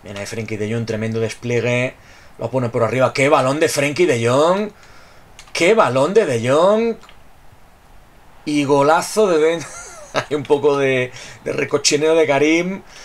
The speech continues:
Nah, pero qué baloncito picado con doble X de De Jong, ¿eh? Espectacular. Venga, vamos, vamos, vamos. Unión Deportiva Las Palmas, el escudo, ¿eh? Vamos a ver. Courtois. Uh, bueno, varias cartitas ahí especiales, ¿eh?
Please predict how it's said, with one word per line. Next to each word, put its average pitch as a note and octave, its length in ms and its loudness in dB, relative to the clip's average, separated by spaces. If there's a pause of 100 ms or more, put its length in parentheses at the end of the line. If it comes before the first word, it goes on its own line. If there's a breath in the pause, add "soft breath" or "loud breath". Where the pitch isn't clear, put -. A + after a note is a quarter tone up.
(340 loud breath)
Nah, D3+ 460 4
pero C#3+ 200 2
qué C#3+ 100 4
baloncito D#3+ 520 0
picado D3+ 360 2
con C3+ 140 -2
doble C#3 260 2
X C#3+ 220 -4
de C3 80 0
De A2+ 220 2
Jong, G#2+ 240 0
¿eh? A#2 100 -2
Espectacular. A2+ 760 -2 (1500)
Venga, C3 260 -2
vamos, F3 240 0
vamos, G#3+ 220 2
vamos. A#3+ 600 0
Unión D3+ 240 -6
Deportiva F#3+ 360 2
Las E3 120 0
Palmas, F#3 280 0
el F3 80 2
escudo, C#3+ 480 0
¿eh? G3 360 2
Vamos F#3 280 0
a D#3+ 60 2
ver. A#2 280 0 (400)
Courtois. F3+ 960 -10 (1200)
Uh, G2 800 -6
bueno, G#2+ 260 -6
varias B2 240 -2
cartitas B2+ 480 -6
ahí C#3 240 -2
especiales, A2+ 800 -4
¿eh? D3+ 320 -8